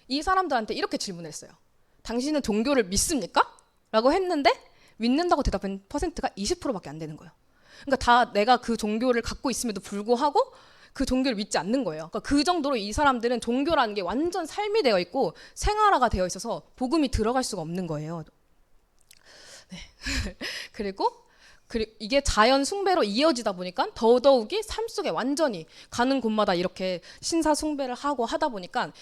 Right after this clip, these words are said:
이게 이 사람들은 종교로 느껴지지가 않는 겁니다. 그 다음으로 두 번째, 죄의식에 대한 부분인데요. 아까도 계속 나왔지만 이 사람들은 자연 속에서 계속 자연 숭배를 하잖아요. 그러다 보니까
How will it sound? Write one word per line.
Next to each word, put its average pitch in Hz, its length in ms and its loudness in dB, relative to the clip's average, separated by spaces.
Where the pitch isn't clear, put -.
이게 247 140 0
이 214 60 -2
사람들은 233 520 0
종교로 247 380 -2
느껴지지가 185 520 -6
않는 202 260 -4
겁니다. 156 460 -12
그 233 100 -2
다음으로 220 360 2
두 208 160 -10
번째, 190 480 -6
죄의식에 226 640 -2
대한 165 240 -4
부분인데요. 170 640 -4
아까도 190 260 -8
계속 185 180 -8
나왔지만 165 480 -6
이 208 60 -8
사람들은 196 400 -2
자연 208 300 0
속에서 196 300 -10
계속 311 380 -4
자연 175 260 -10
숭배를 247 380 -6
하잖아요. 214 580 -8
그러다 285 260 0
보니까 196 480 -6